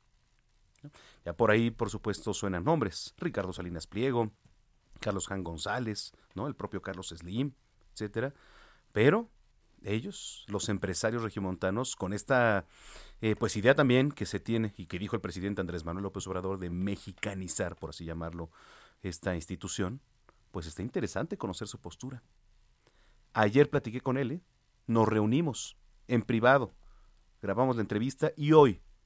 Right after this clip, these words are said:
en este momento, se la presento aquí a través de estos micrófonos. Es una exclusiva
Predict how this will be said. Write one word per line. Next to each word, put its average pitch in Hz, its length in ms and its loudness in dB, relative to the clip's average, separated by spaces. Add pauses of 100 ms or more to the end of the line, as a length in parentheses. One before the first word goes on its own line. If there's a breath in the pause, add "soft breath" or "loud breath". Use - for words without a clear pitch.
en 104 140 -2
este 107 180 -2
momento, 131 460 0
se 110 140 -2
la 92 100 -2
presento 110 420 -2
aquí 113 160 -6
a 104 60 -4
través 101 320 -2
de 104 80 -4
estos 98 180 -10
micrófonos. 82 560 -8 (220 loud breath)
Es 147 160 0
una 165 100 4
exclusiva 139 560 2